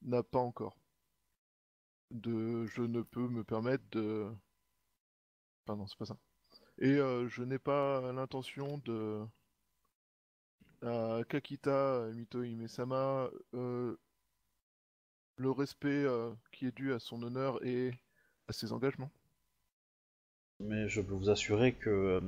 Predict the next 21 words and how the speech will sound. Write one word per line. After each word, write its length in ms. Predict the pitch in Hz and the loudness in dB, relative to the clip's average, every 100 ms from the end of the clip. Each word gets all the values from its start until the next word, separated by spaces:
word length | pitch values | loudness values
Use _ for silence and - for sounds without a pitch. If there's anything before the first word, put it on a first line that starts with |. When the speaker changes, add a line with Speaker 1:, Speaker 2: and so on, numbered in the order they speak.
| - | -2
Speaker 2:
elle 100 | 95 | -2
accomplira, 720 | 92 98 - 95 110 123 104 | 0 -4 -2 4 8 10 8
euh, 140 | 92 90 - - - - - | 4 -2 -10 -18 -18 -18 0
cette 200 | 107 - | 2 6
tâche 300 | 127 - 107 | 4 6 4
avec 300 | 92 107 107 | 4 4 2
brio. 340 | 113 110 104 - - - - - - - - - - | 2 4 2 -2 -18 -20 -20 -16 -18 -14 -12 -10 -8
Speaker 1:
Mais 160 | 214 196 | -8 -6
je 160 | - | -4
n'en 240 | 107 113 120 | -2 0 2
ai 140 | 120 | 0
pas 180 | - 120 | 2 0
le 80 | 113 | 0
moindre 360 | 113 117 110 | 0 -2 -2
doute, 240 | 110 214 - | -4 -6 -6
c'est 180 | - 104 | -4 -2
la 160 | 107 | 0
raison 240 | 107 110 113 | -2 -4 -4
pour 140 | 110 | -4
laquelle, 440 | 107 - 123 120 | -6 -2 0 0
euh, 100 | 110 | -2